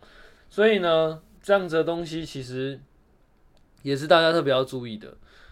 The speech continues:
那 Luna 的部分可能就到这边了，因为开新的链之后，其实，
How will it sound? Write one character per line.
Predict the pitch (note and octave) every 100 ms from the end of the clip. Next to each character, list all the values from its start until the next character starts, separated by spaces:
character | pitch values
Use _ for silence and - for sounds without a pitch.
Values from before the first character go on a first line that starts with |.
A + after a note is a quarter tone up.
| - - -
那 | G3
Luna | G#3+ C4 B3+
的 | G#3+
部 | A3
分 | G#3 G#3+
可 | F3 C#3
能 | C3+
就 | E3+
到 | F3 D3+
这 | C#3
边 | - C#3
了， | C3+ B2+
因 | D#3
为 | F3 E3 D#3 C3+ - _
开 | - E3+
新 | E3+ E3+
的 | D#3+
链 | D#3 D3+
之 | C#3
后， | D3+ D3+
其 | C#3 B2+ A2+
实， | A#2 B2 B2+